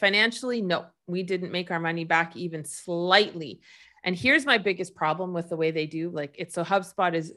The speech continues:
who does Inbound. The, my biggest issue with how they do it is, is they only allow you to have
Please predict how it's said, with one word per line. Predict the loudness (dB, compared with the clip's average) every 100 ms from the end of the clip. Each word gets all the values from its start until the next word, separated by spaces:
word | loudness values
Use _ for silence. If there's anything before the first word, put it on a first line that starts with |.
| -8
who | -2
does | -2 -2
Inbound. | -6 -6 -4 -4 -6 -14 _ _ _ _ _ _ _
The, | -6 2
my | 6 6
biggest | 4 -2 0
issue | 0 0 -4
with | -4 0
how | 2
they | 2 0
do | 0 -2
it | 0
is, | 0 -2 -10 -4
is | 0 0 -4 _ -2
they | 2 4 2 0 -6 _ _ _ _ 2
only | 4 4 0 2
allow | 6 8 8
you | 6 -2
to | -6 -2
have | 2 2